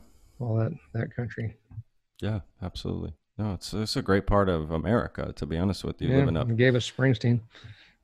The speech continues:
Speaker 2: Yeah. <laughs>
Speaker 1: I'll
Speaker 2: That's
Speaker 1: take it.
Speaker 2: right. Gave,
Speaker 1: <laughs>
Speaker 2: gave us a lot, uh, up there, for sure. Absolutely.
Speaker 1: Yeah.
Speaker 2: Well, James, um, you know, I really appreciate you taking the time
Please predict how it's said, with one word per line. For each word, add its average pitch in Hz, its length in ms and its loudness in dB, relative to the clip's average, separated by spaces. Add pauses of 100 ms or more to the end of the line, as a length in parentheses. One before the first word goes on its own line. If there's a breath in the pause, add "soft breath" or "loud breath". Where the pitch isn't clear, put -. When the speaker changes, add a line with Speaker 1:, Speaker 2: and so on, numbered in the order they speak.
(120)
Speaker 2:
Yeah. 117 320 4 (160)
<laughs> - 220 6
Speaker 1:
I'll 143 140 4 (580 loud breath)
Speaker 2:
That's 98 120 0
Speaker 1:
take 117 120 4
it. 110 40 4
Speaker 2:
right. 98 140 2
Gave, 107 340 4 (180)
Speaker 1:
<laughs> - 200 -20
Speaker 2:
gave 104 160 2
us 101 140 -2
a 92 60 2
lot, 104 500 8
uh, 78 400 2
up - 220 -2
there, 80 300 -2
for 92 120 -4
sure. 90 380 -4 (280)
Absolutely. 87 540 -6
Speaker 1:
Yeah. 78 60 -10 (1000 loud breath)
Speaker 2:
Well, 135 100 10
James, 156 400 10
um, 131 540 10
you 143 120 6
know, 127 120 8
I 127 40 10
really 135 220 8
appreciate 143 400 4
you 135 80 4
taking 131 260 4
the 120 60 6
time 139 520 4